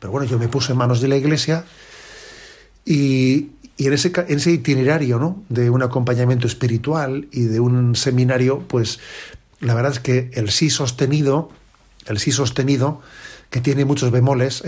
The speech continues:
<laughs> pues, quizás sea la mejor, la mejor forma, ¿no? De comprobar que esa, es, que esa experiencia interior que uno ha tenido,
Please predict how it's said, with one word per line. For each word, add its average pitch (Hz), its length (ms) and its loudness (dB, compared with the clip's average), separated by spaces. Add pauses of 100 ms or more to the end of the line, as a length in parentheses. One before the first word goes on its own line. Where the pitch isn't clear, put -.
(260)
<laughs> 170 320 0
pues, - 560 0 (220)
quizás 135 420 0
sea 147 240 2
la 135 120 0
mejor, 127 480 0 (720)
la 127 220 2
mejor 123 340 0
forma, 123 400 0
¿no? 156 220 0
De 127 240 0
comprobar 123 560 -2
que 135 140 0
esa, 123 360 0
es, - 360 -4
que 127 100 -4
esa 123 120 -2
experiencia 135 520 0
interior 127 500 0
que 131 100 -2
uno 135 180 2
ha 131 60 -2
tenido, 151 460 0